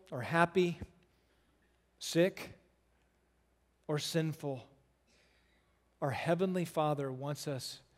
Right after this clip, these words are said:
to come to Him in prayer. And we can't have a sermon on prayer. We can't think about prayer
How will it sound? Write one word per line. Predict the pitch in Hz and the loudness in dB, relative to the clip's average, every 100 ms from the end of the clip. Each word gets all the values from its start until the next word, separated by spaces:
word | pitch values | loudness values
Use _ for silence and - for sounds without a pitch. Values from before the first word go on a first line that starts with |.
| _ _ _ _ _ | _ _ _ _ _
to | - | -14
come | - - 151 | -8 -4 -2
to | 139 | -2
Him | 117 127 117 - _ _ _ _ _ _ _ _ _ _ _ _ _ | -4 -6 -10 -18 _ _ _ _ _ _ _ _ _ _ _ _ _
in | 139 127 | -6 -6
prayer. | - 123 120 - - _ _ _ _ _ _ _ _ _ _ _ _ _ _ _ _ _ _ _ _ - - | -6 -8 -8 -12 -20 _ _ _ _ _ _ _ _ _ _ _ _ _ _ _ _ _ _ _ _ -12 -4
And | 170 | 0
we | 233 | 0
can't | - 233 190 - - _ _ _ 131 | 0 -2 -2 -6 -20 _ _ _ 0
have | 175 | 2
a | 151 | 2
sermon | - 160 160 151 | 0 0 2 0
on | 151 143 | -2 -6
prayer. | - 151 139 | 0 2 2
We | 151 | 2
can't | 208 220 151 | 0 0 -2
think | - 170 165 | -4 -4 0
about | 160 151 - | 2 2 0
prayer | - 151 147 147 143 127 | -2 0 2 0 -2 -6